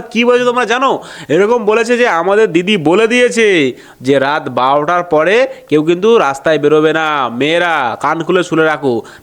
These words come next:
তারপর যদি তোমাদের কিছু হয়ে যায় তার দায়িত্ব কিন্তু আমাদের দিদি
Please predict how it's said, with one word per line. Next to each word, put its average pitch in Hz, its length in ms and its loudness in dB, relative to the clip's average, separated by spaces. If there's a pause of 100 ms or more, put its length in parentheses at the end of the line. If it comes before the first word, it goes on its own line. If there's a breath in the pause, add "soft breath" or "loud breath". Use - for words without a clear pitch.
তারপর 226 300 -2 (120)
যদি 247 140 2
তোমাদের 208 440 0
কিছু 190 260 -2
হয়ে 160 180 2
যায় 196 260 0 (280 loud breath)
তার 165 240 -4
দায়িত্ব 147 300 -4 (100)
কিন্তু 202 180 -4
আমাদের 180 280 0
দিদি 156 180 -2